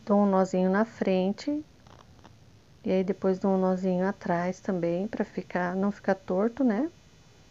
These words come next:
Ó, dois nozinhos bem firmes ali,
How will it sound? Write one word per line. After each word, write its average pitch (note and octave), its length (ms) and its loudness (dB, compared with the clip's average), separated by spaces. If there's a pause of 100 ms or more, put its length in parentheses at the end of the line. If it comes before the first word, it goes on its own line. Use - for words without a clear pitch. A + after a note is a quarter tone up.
(520)
Ó, G#3 80 -8
dois G#3 380 0
nozinhos G#3 640 2
bem G#3 240 0
firmes G#3 600 0
ali, F#3+ 400 -2